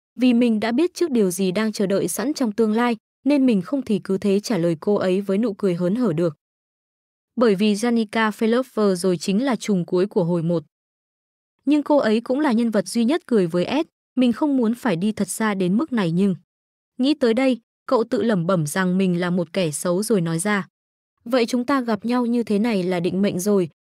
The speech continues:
nhưng cậu giúp tôi một việc này có được không?" Janica liền thái độ háo hức. "Việc gì?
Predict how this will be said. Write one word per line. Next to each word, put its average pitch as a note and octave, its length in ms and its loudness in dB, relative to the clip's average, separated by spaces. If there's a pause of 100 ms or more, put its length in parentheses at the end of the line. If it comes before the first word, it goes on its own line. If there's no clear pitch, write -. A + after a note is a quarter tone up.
nhưng D4 160 2
cậu G#3 220 0
giúp D#4+ 240 -2
tôi B3+ 180 2
một G#3 240 -2
việc F#3 180 -2
này F3 240 -2
có E3+ 160 -2
được G#3 180 0
không?" G#3 260 0 (640)
Janica B3 520 0
liền G3 200 2
thái F#3 160 -2
độ A#3 160 2
háo F#3 240 -2
hức. D4 200 0 (480)
"Việc A#3+ 180 0
gì? A3 280 0